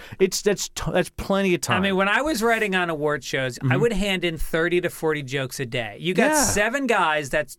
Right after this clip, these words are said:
Speaker 2: two hundred jokes a day.
Speaker 1: Yes, a killer's. You just staff it with
Speaker 2: Yeah,
Speaker 1: killers,
Speaker 2: right,
Speaker 1: man. I mean, it's
Speaker 2: right.
Speaker 1: like, there's really no excuse. And what I keep saying is that, is that, like, it's one thing to bomb. It's a hard, it's a tough gig,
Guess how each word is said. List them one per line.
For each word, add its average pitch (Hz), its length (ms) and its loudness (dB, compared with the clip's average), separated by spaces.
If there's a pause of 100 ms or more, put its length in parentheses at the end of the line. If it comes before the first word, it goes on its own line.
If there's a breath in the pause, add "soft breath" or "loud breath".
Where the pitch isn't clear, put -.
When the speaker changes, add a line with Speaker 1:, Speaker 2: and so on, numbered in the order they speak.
Speaker 2:
two 294 340 -2
hundred 226 500 -2
jokes 175 460 0
a 147 140 -4
day. 143 340 -2
Speaker 1:
Yes, 190 500 0
a 151 80 0
killer's. 262 600 2 (160 loud breath)
You 214 80 0
just 214 240 0
staff 226 380 0
it 220 100 -2
with 185 180 2
Speaker 2:
Yeah, 156 80 -6 (280)
Speaker 1:
killers, 135 240 2
Speaker 2:
right, 127 80 0
Speaker 1:
man. 127 200 0
I 151 60 0
mean, 135 160 4
it's 127 140 2
Speaker 2:
right. 165 180 2
Speaker 1:
like, - 160 -18
there's 170 140 2
really 247 180 2
no 185 160 4
excuse. 123 300 0
And 160 180 2
what 202 100 4
I 220 120 2
keep 220 160 -2
saying 175 260 2
is 143 140 0
that, 131 320 2
is 123 140 0
that, 127 180 2
like, 110 240 -2 (920 loud breath)
it's 185 180 4
one 160 220 2
thing 190 200 0
to 170 100 0
bomb. 131 540 2 (120)
It's 160 160 2
a 202 60 4
hard, 185 280 4
it's 190 140 2
a 196 60 2
tough 214 220 2
gig, 98 300 -4